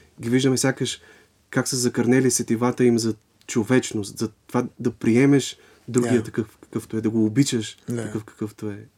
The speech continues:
Speaker 2: М, благодаря ти. <laughs> Много е,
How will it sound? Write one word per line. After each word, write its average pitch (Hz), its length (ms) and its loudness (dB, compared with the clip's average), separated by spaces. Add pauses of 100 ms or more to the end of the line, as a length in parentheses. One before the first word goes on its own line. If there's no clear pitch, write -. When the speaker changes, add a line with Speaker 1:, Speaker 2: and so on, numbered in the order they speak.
(880)
Speaker 2:
М, 117 560 -2
благодаря 113 480 2
ти. 120 260 -4 (440)
<laughs> 98 480 -4
Много 104 300 -4
е, 113 100 -2